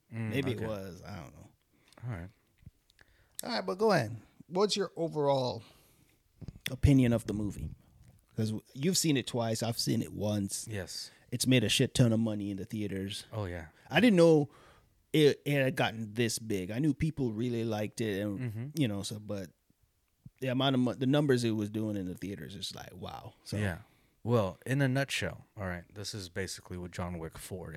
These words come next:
Speaker 1: is. Nonstop action,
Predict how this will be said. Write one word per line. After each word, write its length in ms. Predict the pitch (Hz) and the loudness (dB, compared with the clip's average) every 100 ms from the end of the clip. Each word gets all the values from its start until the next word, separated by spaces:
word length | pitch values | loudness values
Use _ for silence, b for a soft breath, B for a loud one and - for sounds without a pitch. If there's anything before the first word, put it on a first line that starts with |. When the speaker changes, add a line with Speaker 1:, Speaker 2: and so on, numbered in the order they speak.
| - | -12
Speaker 1:
is. 200 | - - _ b b b b b b b b _ - - 110 | -10 -10 _ b b b b b b b b _ -20 -14 -6
Nonstop 640 | 104 120 - - 170 147 | -4 -4 -4 -4 -2 -2
action, 480 | 104 - - 107 | -2 -4 -12 -12